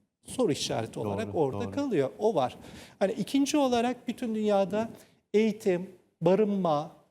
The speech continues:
Speaker 1: sağlık gibi, e, hani sosyal hizmet alma konusunda geçmiş yıllara göre büyük bir zorluk var. Yani büyük kentlerde işte ev kiraları malum, işte eğitim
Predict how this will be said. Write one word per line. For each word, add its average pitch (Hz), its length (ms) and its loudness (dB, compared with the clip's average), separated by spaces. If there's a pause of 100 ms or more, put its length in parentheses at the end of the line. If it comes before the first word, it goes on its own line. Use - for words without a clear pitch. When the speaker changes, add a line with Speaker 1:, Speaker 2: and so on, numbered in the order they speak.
(420)
Speaker 1:
sağlık 196 720 2 (240)
gibi, 180 380 0 (460)
e, 147 360 -2
hani 151 140 -8
sosyal 175 640 2 (640)
hizmet 147 540 -2 (100)
alma 139 480 0
konusunda 147 800 -4 (320)
geçmiş 190 520 -2
yıllara 160 360 0
göre 151 480 -2
büyük 202 260 -10
bir 220 200 -8 (360)
zorluk 185 600 -2
var. 120 300 -8 (500)
Yani 135 160 -8
büyük 175 240 -6
kentlerde 151 500 -6
işte - 260 -12
ev 160 120 -2
kiraları 135 540 -6
malum, 156 420 -6 (480)
işte - 200 -14
eğitim 170 420 -2